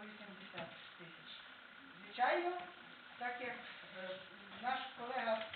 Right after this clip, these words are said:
депутат сказав, зібрала людей і сказала, що нам треба відремонтувати це приміщення. Зараз це приміщення одне з кращих в області серед сільських. За що нагороджена наша громада медаллю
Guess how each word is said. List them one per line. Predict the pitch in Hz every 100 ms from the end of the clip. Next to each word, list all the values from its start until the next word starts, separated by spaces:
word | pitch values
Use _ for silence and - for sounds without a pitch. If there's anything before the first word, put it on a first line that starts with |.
| - -
депутат | 233 - 294 320 -
сказав, | 269 214 185 - - - - - - 180 196
зібрала | 247 294 302 277 -
людей | 277 311 339 330 - - -
і | - -
сказала, | 208 196 185 175 220
що |
нам | 233 -
треба | 294 202 160 160 - - 190
відремонтувати | 208 240 262 262 277 294 302 226
це | 220
приміщення. | 220 190 170 - 160 156 - - - - 185
Зараз | 214 226 226 226
це |
приміщення | 220 226 285 320 226 208 196 196 214
одне | 226 302 320
з | -
кращих | 233 254 254 196 180 190
в | 240
області | 254 269 254 226 226
серед | 214 214 -
сільських. | 208 - 185 165 - - - - - - - - - 202 233
За | 277
що | 277 392 330 247
нагороджена | 262 277 311 294 262
наша | 254 262 254 240
громада | 240 262 311 320 311 - - - - - -
медаллю | 220 220 240 277